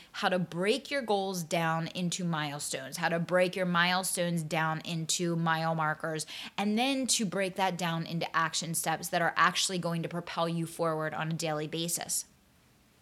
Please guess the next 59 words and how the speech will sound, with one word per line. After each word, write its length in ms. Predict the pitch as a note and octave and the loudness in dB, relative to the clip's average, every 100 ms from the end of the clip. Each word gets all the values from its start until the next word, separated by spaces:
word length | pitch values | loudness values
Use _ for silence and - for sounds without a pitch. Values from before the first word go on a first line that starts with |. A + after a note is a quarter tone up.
| _ - | _ -10
One 300 | D#3+ G3+ A3 | 2 4 6
of 140 | A#3+ | 4
the 80 | G#3 | 2
biggest 400 | F#3 F#3 G#3 - | 0 0 0 0
reasons 480 | F3 E3 D#3+ D#3 D#3+ - - | -2 -2 -2 -6 -8 -12 -6
why 160 | - F3+ | 2 2
people 340 | - F3 F3+ | 2 0 2
never 500 | G#3+ D4 E4 D#4+ C#4+ | 2 0 4 6 6
make 220 | B3+ G#3 F3+ | 4 4 2
any 180 | E3 | -2
progress 480 | D#3 E3+ D#3+ E3 F3 | -2 0 2 2 2
and 240 | - F3+ G3 | 0 -2 0
never 240 | G3 G#3+ | 2 2
actually 440 | - F#3 - E3+ | 2 2 0 -2
accomplish 480 | E3 F3+ E3+ E3+ E3 | -2 -4 -4 -4 -4
their 140 | - E3 | -4 -4
goals 260 | D#3+ D#3 | -2 -4
and 120 | E3 | -4
dreams 400 | F3+ B3+ G#3 F3+ - - - - | -4 -2 -2 -2 -8 -10 -10 -2
is 340 | G3+ G3 F#3 - - - | 2 2 2 -2 -8 -2
they 140 | G3+ | 2
set 280 | A3 C4 C4 | 4 2 2
this 200 | A#3 F#3 | 2 2
big 400 | E3+ A3 A3+ F#3 | 4 4 4 4
goal 260 | A3 G#3 G3+ | 4 4 4
or 100 | F#3 | 2
dream, 600 | E3 F#3+ G#3+ E3 E3 F#3 - - | 0 0 0 0 -4 -8 -12 -8
but 120 | F#3+ F#3 | -2 2
they 100 | G#3+ | 4
don't 340 | A#3 A#3+ A#3+ | 4 4 2
understand 600 | G#3+ G3 F#3+ - G#3+ G3 | -2 0 2 2 2 0
how 140 | G3 | 0
to 100 | F#3 | 0
break 400 | E3+ D#3+ F3+ F#3+ | 0 0 -2 -2
it 120 | G3 F3 | -2 0
down 300 | F3 F3 E3+ | 2 2 0
in 140 | E3 | 0
such 260 | - E3+ F3 | 0 0 0
a 60 | |
way 240 | E3 F3+ F3 | 0 2 2
that 160 | E3 | 0
they 100 | E3+ | -2
can 160 | E3+ D3+ | -4 0
actually 420 | E3+ E3+ - F#3 E3+ | 2 4 2 0 0
make 240 | E3 D#3 | -2 -2
progress 460 | - E3 E3 D3+ - | 2 2 2 0 0
towards 340 | - A3+ A3 | 0 0 0
it 100 | F3 | 2
on 160 | D#3+ D#3+ | 2 0
a 60 | |
daily 320 | D#3+ D#3+ D#3 | 0 0 0
basis 420 | D#3 G#3 A3 F3 E3 | 0 0 2 2 2
so 120 | F3+ | 0
that 160 | F3 | 0
they 100 | F3 | 0
can 160 | E3+ E3+ | 2 2
actually 380 | D3+ D#3 - D3+ | 2 0 -2 0
get 220 | F3+ F#3 | 2 2
there. 280 | - - - | -2 -8 -8